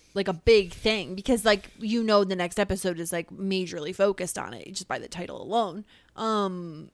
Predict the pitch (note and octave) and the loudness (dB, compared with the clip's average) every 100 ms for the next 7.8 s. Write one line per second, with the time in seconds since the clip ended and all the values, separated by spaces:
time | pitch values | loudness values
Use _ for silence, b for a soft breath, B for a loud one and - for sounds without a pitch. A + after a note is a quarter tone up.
0 | - A3+ B3 F3 D3+ A#3 A#3+ B3 A#3+ - | -4 2 4 4 4 2 2 0 -4 0
1 | F#4+ C#5+ A#3+ - A#3 - - D#4+ G#3 G3 | 2 4 2 -2 -4 -4 0 0 0 -2
2 | F#3 D4 G3+ F3+ G#3 G3+ F#3 - G#3+ F3+ | 0 0 -2 -2 -4 -4 -2 0 2 4
3 | A2+ - C#4 D4+ D4+ C#4+ D4+ D#4+ C#4 - | 4 2 4 2 0 2 2 2 0 2
4 | A3+ A3 G3 - F3+ E3+ - - F3+ - | 2 0 -2 0 0 -2 -4 -8 -8 -8
5 | F#3 G3+ C5 C#4 F3 C3 - G#3+ G#3 F#3 | 0 4 6 4 -4 -10 -10 -4 2 4
6 | F3 F#3 B3+ G4 G3 E3+ E3+ F3 D#4+ F#3 | 4 4 4 4 4 0 -2 -2 0 -2
7 | E3 D#3 - B B B3+ B3 - | -4 -10 -14 B B -2 0 -2